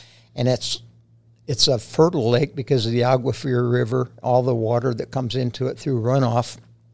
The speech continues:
The C A P water i-, in itself is not a very fertile, fertile water. It's very clear, very sterile water almost. But w-, when they drain the lake down in the summertime, all that vegetation or that w-,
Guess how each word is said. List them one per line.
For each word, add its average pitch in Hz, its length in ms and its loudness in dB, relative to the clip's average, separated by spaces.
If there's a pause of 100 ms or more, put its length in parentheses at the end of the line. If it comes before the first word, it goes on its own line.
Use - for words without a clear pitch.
(680)
The 139 100 2
C 147 340 6
A 175 60 6
P 143 180 -2
water 127 420 6
i-, 120 380 -2
in 131 140 0
itself 139 480 2
is 120 180 -4
not 131 260 2
a 120 60 0
very 120 320 -2
fertile, 127 500 -4 (240)
fertile 120 320 -2
water. 117 360 0
It's - 80 -12
very 131 240 -4
clear, 127 480 0
very 117 280 -2
sterile 131 440 2
water 110 260 -2
almost. 113 420 -8 (520)
But 135 140 0
w-, - 180 -6 (340)
when 139 180 0
they 127 120 4
drain 139 320 4
the 120 100 0
lake 143 300 4
down 131 420 2 (1120)
in 143 100 0
the 120 100 0
summertime, 139 680 2
all 127 140 6
that 127 160 0
vegetation 127 840 -2
or 123 140 -2
that 127 80 0
w-, 120 280 -2